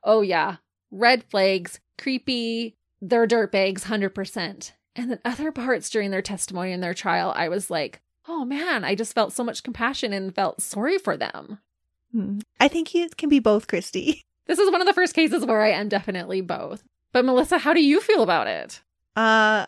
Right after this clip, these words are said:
Speaker 2: I think it's a little bit of both. I think they need some compassion for the abuse that they endured,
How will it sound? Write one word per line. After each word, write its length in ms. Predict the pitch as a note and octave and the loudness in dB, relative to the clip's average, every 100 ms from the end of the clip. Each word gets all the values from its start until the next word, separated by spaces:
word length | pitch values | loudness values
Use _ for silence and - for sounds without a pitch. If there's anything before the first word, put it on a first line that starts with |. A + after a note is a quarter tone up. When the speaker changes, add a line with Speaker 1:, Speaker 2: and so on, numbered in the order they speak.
| - | -2
Speaker 2:
I 160 | F3+ G3+ | -2 0
think 200 | A3+ C#4 | -2 -2
it's 160 | C4+ | -2
a 60 | A#3 | -2
little 180 | A3+ G#3+ | 0 2
bit 120 | F#3 | 0
of 80 | F3+ | 2
both. 460 | G#3+ - - _ _ _ - | 2 0 -6 _ _ _ 0
I 40 | |
think 160 | A#3 D4 | 2 4
they 100 | C#4+ | 4
need 220 | A3+ G#3+ | 4 2
some 140 | A3 G3+ | 0 -2
compassion 460 | F#3+ F#3+ F#3 G#3+ | -2 0 0 -2
for 100 | G#3+ | -2
the 120 | F3 | -2
abuse 280 | D#3+ E3 A3 | 0 0 -2
that 220 | A#3+ G#3+ | -2 -2
they 160 | G#3+ G#3 | 0 0
endured, 480 | G#3 G#3 A3+ E4 | 0 0 -2 -2